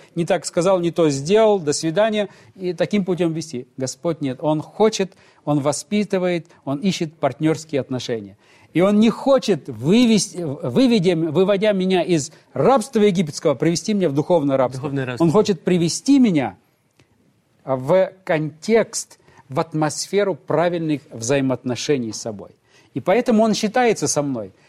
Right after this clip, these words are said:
Speaker 1: И Он говорит: «Я вот вас привел, хочу вас теперь провести. Пожалуйста, сходите, посмотрите, сядем, спланируем,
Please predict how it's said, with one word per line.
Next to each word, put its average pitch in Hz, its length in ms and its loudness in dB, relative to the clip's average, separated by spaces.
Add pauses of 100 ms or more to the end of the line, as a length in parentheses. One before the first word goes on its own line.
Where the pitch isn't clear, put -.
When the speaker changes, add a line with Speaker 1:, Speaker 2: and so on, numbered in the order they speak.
(140)
Speaker 1:
И 156 80 0
Он 196 160 2
говорит: 202 440 2
«Я 151 220 2
вот 190 220 -2
вас 151 300 -4 (180)
привел, 175 360 0
хочу 151 300 -6
вас 147 160 -2
теперь 131 300 -8
провести. 127 580 -4 (380)
Пожалуйста, 117 560 -4
сходите, 175 640 -2 (520)
посмотрите, 160 680 -4 (380)
сядем, 165 720 -2
спланируем, 143 920 -2